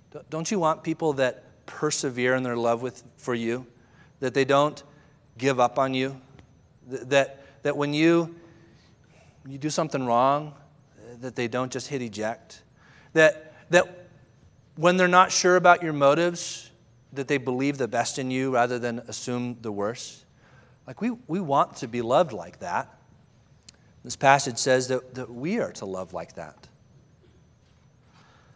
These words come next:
Again, though, there might be misapplication where we feel like we can't practice discernment and just have to be gullible and believe what everyone tells us. That's,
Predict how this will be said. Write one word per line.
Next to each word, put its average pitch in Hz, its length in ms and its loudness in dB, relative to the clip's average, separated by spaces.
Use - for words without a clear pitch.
Again, 190 300 4
though, 123 240 2
there 170 120 2
might 151 160 2
be 147 300 2
misapplication 139 1120 -4
where 131 520 4
we 123 120 -6
feel 131 160 -2
like 127 160 -2
we 127 80 -6
can't 127 320 -6
practice 131 360 -6
discernment 123 800 -6
and 107 360 -6
just 131 120 -6
have 139 160 4
to 143 80 -6
be 131 140 -4
gullible 127 500 2
and 123 100 -4
believe 123 240 -4
what 123 120 0
everyone 127 280 0
tells 120 360 0
us. 131 120 -2
That's, - 300 -8